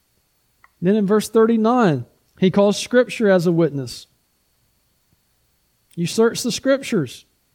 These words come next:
'cause you think that in them you have eternal life. And it is they that bear witness about me." Man, as a religious leader, they stood on the study of Scripture.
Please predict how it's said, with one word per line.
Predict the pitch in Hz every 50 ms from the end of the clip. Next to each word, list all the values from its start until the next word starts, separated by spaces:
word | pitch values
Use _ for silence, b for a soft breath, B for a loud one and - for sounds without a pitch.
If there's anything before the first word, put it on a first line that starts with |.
| _ _ _ _ _ _ _ _ _
'cause | - 180 147
you | 190 196
think | - 214 208 196
that | 196 196
in | 196 196 196 185
them | 185 185 180
you | 170 170 175
have | 175 165 156
eternal | 151 - - 160 156 151 139 135
life. | 135 127 127 127 123 -
And | 156 160
it | 170
is | 170 160 151 151
they | 196 226 233 240
that | 233 220 170 175
bear | 202 202 202 208
witness | 190 170 185 185 185 196 202 185 - B B B B B B 147 B
about | 214 196 175 214 214 233 233 208 -
me." | 196 185 165 151 131 113 107 _ _ _ _ _ _ _ _ _ _ _ _ _ _ _ _ _ _ _ _ _ _ _ -
Man, | 202 208 208 196 170
as | 180 190 175
a | 190 165 139 b b b b b
religious | 180 180 180 190 214 233 214 226 202 - -
leader, | 214 220 262 269 247 202 170
they | 175 214 226
stood | - - - - - _ - 240 247 247 233 220 196 170 147 127 120 _ _ _ _ _ _ _ _ _ -
on | 190 196 196
the | 196
study | - - - 220 220 214 208 202 196
of | 175 -
Scripture. | - - - 208 202 196 202 - - 160 135 107 -